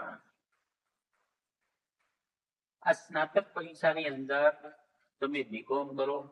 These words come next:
બી એ કરો, બી એસ સી કરો, Bachelor of Commerce, Bachelor of Arts,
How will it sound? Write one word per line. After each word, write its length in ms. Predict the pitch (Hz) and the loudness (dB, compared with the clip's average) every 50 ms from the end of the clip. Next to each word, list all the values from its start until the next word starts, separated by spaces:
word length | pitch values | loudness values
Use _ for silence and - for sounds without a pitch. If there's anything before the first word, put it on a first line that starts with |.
| - _ _ _ _ _ _ _ _ _ _ _ _ _ _ _ _ _ _ _ _ _ _ _ _ _ - _ | -20 _ _ _ _ _ _ _ _ _ _ _ _ _ _ _ _ _ _ _ _ _ _ _ _ _ -20 _
બી 200 | - 131 135 135 | -12 -4 0 4
એ 140 | 139 143 151 | 4 4 4
કરો, 540 | 139 143 147 147 151 147 147 - - - - _ _ _ _ _ _ _ _ _ _ _ _ _ | 4 2 2 2 2 -2 -4 -6 -12 -20 -20 _ _ _ _ _ _ _ _ _ _ _ _ _
બી 240 | - 113 113 123 135 | -14 -10 -6 2 4
એસ 240 | 139 139 139 139 - | 4 4 2 -2 -8
સી 100 | 151 151 | -8 -6
કરો, 520 | 135 143 143 143 147 147 147 151 - - - _ _ _ _ _ _ _ _ _ _ _ _ _ _ _ _ _ _ _ _ _ _ _ _ _ _ _ _ _ _ _ _ _ _ _ _ _ _ _ _ _ _ _ _ _ _ _ _ | 0 2 4 4 4 4 2 0 -4 -12 -20 _ _ _ _ _ _ _ _ _ _ _ _ _ _ _ _ _ _ _ _ _ _ _ _ _ _ _ _ _ _ _ _ _ _ _ _ _ _ _ _ _ _ _ _ _ _ _ _
Bachelor 640 | - 117 123 127 135 139 - - 180 185 190 190 - - - | -4 4 6 6 6 6 4 -4 2 4 4 4 4 4 4
of 200 | 160 160 160 160 160 - - _ _ - | 4 4 4 4 -2 -10 -16 _ _ -8
Commerce, 460 | 120 117 113 131 143 151 170 180 - - - - - - - - - - - - _ _ _ _ _ _ _ _ _ _ _ _ _ _ _ _ _ _ _ _ _ _ _ _ _ _ _ _ _ _ _ | -4 -2 2 4 6 6 4 4 -2 -14 -20 -20 -20 -20 -20 -20 -20 -20 -20 -20 _ _ _ _ _ _ _ _ _ _ _ _ _ _ _ _ _ _ _ _ _ _ _ _ _ _ _ _ _ _ _
Bachelor 580 | 151 143 147 156 165 160 175 202 196 190 190 - 190 | 2 6 6 8 6 6 0 0 2 2 2 2 0
of 260 | 190 175 170 170 175 - - _ _ _ - - 127 127 | -4 -4 -4 -4 -4 -8 -14 _ _ _ -2 4 6 8
Arts, 260 | 135 160 156 - - | 8 8 6 4 -2